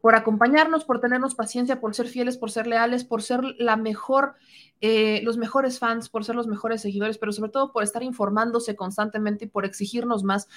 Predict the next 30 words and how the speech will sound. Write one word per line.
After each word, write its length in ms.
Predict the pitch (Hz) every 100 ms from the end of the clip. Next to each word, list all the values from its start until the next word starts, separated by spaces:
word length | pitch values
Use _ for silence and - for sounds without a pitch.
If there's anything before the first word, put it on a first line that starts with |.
| - -
por 160 | 240 247
no 200 | 277 285
conformarse 800 | 285 269 214 220 220 220 233 - - -
y 160 | 226 208
por 180 | 247 240
exigir, 560 | 233 - 240 294 294
por 140 | 240 226
levantar 420 | 214 214 285 294
la 140 | 269
voz, 260 | 233 262 262
por 160 | 226
visibilizar. 760 | 220 202 214 214 208 277 254 247
La 160 | 233 233
transformación 680 | 226 220 226 226 - 285 - _ -
somos 420 | - 311 285 269
los 140 | 240
ciudadanos, 420 | 220 208 226 226
la 80 | 220
transformación 640 | 220 214 214 214 208 269 262
es 160 | 277 247
usted, 260 | 247 254
la 120 | 240 220
transformación 520 | 208 208 208 269 277
soy 220 | 277 233
yo, 180 | 240 247 - -
la 80 | 240
transformación 540 | 247 247 247 240 294 294
somos 300 | 320 311 294
absolutamente 580 | - 240 254 247 247
todos. 400 | 226 220 196 -